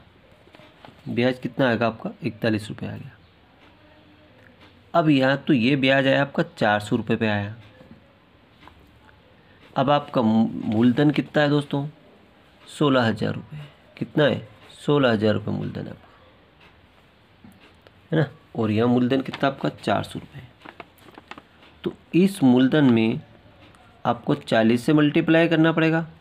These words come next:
कितने गुना करना पड़ेगा? चालीस से। तो चालीस से multiply यहाँ भी कर दो, तभी तो बराबर होगा।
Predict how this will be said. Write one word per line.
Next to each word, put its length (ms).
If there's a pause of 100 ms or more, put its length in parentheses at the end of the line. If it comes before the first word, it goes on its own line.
(920)
कितने 280
गुना 200
करना 180
पड़ेगा? 240
चालीस 460
से। 200 (680)
तो 100
चालीस 440
से 100
multiply 500
यहाँ 220
भी 100
कर 160
दो, 140 (2250)
तभी 180
तो 100
बराबर 300
होगा। 280